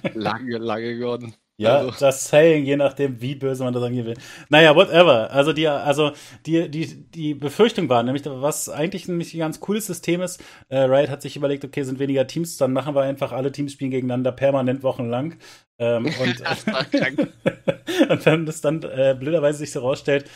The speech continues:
Speaker 1: dass das chinesische und das koreanische Team einfach ihre Gruppen jeweils so überlegen, brutal überfahren, dass da jedes Spiel nicht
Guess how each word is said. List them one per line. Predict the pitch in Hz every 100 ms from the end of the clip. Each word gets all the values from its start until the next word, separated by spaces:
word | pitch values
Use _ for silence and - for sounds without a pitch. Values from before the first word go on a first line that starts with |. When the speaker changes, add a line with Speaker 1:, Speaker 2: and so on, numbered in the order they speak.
| - -
Speaker 1:
dass | 120 123 -
das | 123
chinesische | 131 123 143 139
und | 131
das | 127 -
koreanische | 120 117 135 123
Team | 131 127 135
einfach | 120 113 117
ihre | 127 113 120
Gruppen | 110 131
jeweils | 110 117 120 113
so | 131 - -
überlegen, | 131 127 113 131 135
brutal | 113 113 - 127
überfahren, | 127 113 117 120 113 123 - - _
dass | 113
da | 117
jedes | 107 127 123
Spiel | 123
nicht | 117 123